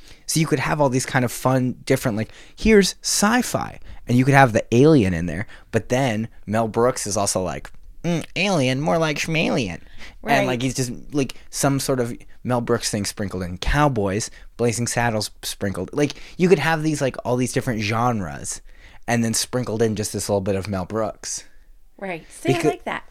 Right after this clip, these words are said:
Speaker 1: because there's a lot of franchises that are owned by Fox
Speaker 2: Abs-, it's
Speaker 1: that
Speaker 2: gonna
Speaker 1: Mel
Speaker 2: be
Speaker 1: Brooks
Speaker 2: interesting.
Speaker 1: parodied. Like,
Speaker 2: Right.
Speaker 1: and, and so it worked. You could, it's not just like he's making fun of cowboys or he's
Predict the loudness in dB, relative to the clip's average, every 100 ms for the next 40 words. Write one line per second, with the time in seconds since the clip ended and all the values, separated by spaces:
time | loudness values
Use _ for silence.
0 | -6 -2 2 4 4 2 0 2 2 2
1 | 0 0 0 2 2 0 2 2 2 2
2 | 2 2 2 0 0 0 0 0 -2 -6
3 | -8 -8 -12 -14 -10 -8 0 0 4 4
4 | 6 4 2 2 6 6 2 -8 -14 -18
5 | -20 -20 -4 2 4 4 2 2 0 0
6 | 0 2 2 2 -2 0 -2 -2 -4 -10
7 | -6 -4 -2 0 0 0 -2 -2 -2 0
8 | 0 0 -2 -2 -4 -2 -2 0 -2 -2
9 | -2 -2 -2